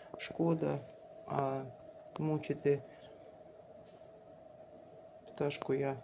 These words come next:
якби не хочу. Так ось, ось так. І п'ять крашенок ще підклали під квочечку, тому що у нас, я казала, така у нас катастрофа була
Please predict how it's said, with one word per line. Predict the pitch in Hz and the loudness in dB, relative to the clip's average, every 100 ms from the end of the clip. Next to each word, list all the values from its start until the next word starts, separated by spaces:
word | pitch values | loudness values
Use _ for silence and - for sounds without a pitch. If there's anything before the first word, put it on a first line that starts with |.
| - - - - - - - - | -10 -10 -10 -10 -14 -14 -16 -2
якби | - 139 139 | 0 2 2
не | 139 135 | 2 2
хочу. | - 131 123 - | -2 0 2 2
Так | - 139 - | 0 0 0
ось, | 143 - - - - - | -4 -6 -8 -12 -10 -4
ось | 143 | -2
так. | - 117 110 - - - - - - - - - | 0 4 4 0 -12 -14 -16 -16 -14 -14 -14 2
І | 165 160 | 6 6
п'ять | 160 147 135 | 6 6 6
крашенок | - 180 175 175 165 | 6 4 4 2 2
ще | - 151 | 2 2
підклали | - - 143 143 | 0 6 8 8
під | 135 - | 6 0
квочечку, | - - 113 113 113 117 | -4 2 2 2 -2 -4
тому | 135 131 | 2 4
що | 127 - | 4 4
у | |
нас, | 127 120 - - - - - - | 4 4 2 0 -2 -10 -14 -4
я | 127 123 | 0 2
казала, | 127 123 117 | 4 6 4
така | 113 117 120 | 4 2 4
у | |
нас | 120 117 | 4 2
катастрофа | 123 - 120 - 120 120 | 0 2 2 2 2 2
була | 113 117 117 | 2 6 6